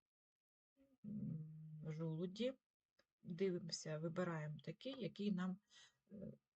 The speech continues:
подобається колір, щоб у нас було ось так якісь гарні,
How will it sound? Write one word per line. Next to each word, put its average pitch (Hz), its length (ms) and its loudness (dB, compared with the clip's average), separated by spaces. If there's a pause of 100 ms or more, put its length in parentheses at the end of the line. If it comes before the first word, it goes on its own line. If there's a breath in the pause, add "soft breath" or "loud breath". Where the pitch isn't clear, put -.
(1400)
подобається 143 1000 0 (360)
колір, 160 400 0
щоб - 220 -8
у 170 40 0
нас 170 180 2
було 151 260 -2
ось 147 160 -2
так - 280 -6
якісь 143 280 -6
гарні, 160 440 2